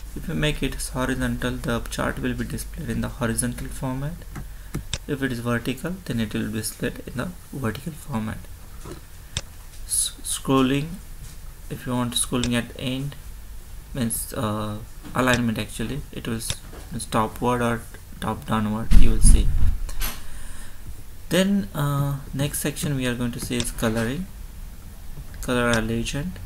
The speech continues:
So I will make color of what is a-, auto and we will customize. Now currently it is just single color. If you want to change by dimension, then accordingly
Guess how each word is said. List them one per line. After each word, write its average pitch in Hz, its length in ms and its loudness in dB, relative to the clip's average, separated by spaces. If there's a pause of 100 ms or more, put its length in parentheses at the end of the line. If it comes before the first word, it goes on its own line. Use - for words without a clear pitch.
(340)
So 123 500 -4
I - 120 -2
will 127 140 0
make 147 260 -2
color 131 520 4 (1200)
of 123 400 -4 (140)
what 110 180 -4
is 101 140 -6 (120)
a-, 120 240 -6 (140)
auto 147 420 -4
and 117 280 -2
we 113 60 -2
will 120 80 -6
customize. 98 540 -2 (640)
Now 156 160 2
currently 147 360 0
it 135 100 -2
is 160 140 0
just 143 200 0
single 113 320 0
color. 123 360 -2 (600)
If 107 140 -8
you 127 80 -2
want 117 120 0
to 120 60 -4
change 127 320 -4
by 107 140 0
dimension, 120 720 -4 (720)
then 113 120 0
accordingly 117 680 0